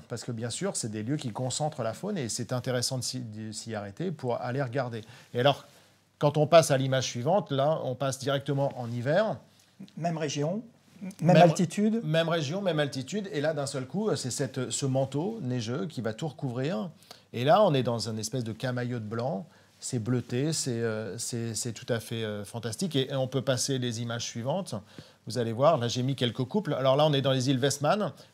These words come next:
Speaker 1: Juste derrière l'île que vous voyez au premier plan, euh, il y a, on aperçoit un volcan qui s'appelle l'Eyjafjallajökull.
Speaker 2: Le fameux.
Speaker 1: Le fameux,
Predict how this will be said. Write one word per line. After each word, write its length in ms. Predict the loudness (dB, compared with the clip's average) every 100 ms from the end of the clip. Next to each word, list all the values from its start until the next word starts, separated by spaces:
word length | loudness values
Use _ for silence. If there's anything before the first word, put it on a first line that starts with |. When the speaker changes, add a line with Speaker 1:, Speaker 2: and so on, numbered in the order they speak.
| -8
Speaker 1:
Juste 280 | -4 2 4
derrière 440 | 8 8 10 8
l'île 280 | 8 4 4
que 100 | 2
vous 140 | 0
voyez 200 | 0 2
au 60 | 0
premier 320 | 0 -4 -4
plan, 360 | -2 -2 0 0
euh, 360 | 0 0 -4
il 80 | -4
y 80 | -2
a, 340 | 0 -2 -6 -8
on 180 | -4 0
aperçoit 400 | 2 2 2 2
un 60 |
volcan 340 | 2 0 -2 -6
qui 80 | -6
s'appelle 280 | -6 -4
l'Eyjafjallajökull. 1000 | -4 -4 -4 -6 -6 -8 -6 -10 -12 -14 -16 _ _ _
Speaker 2:
Le 120 | -10 -8
fameux. 440 | -6 -4 -6 -8 -18 -12
Speaker 1:
Le 120 | -6 -2
fameux, 420 | 2 2 2